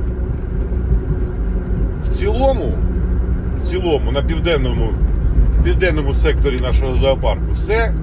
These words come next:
під контролем, все буде добре. Просто треба трошечки більше часу,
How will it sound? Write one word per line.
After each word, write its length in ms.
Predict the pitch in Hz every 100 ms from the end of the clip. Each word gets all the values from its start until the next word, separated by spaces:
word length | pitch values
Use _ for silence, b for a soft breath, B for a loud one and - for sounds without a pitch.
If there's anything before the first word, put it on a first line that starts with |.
| - -
під 120 | -
контролем, 580 | 180 170 170 151 117 - - -
все 180 | - 180
буде 220 | 175 165
добре. 400 | 151 156 - - - B B B B -
Просто 320 | 214 226 185
треба 300 | 175 190 165
трошечки 520 | 156 175 151 - -
більше 340 | 147 160 - 135
часу, 520 | - 151 - 220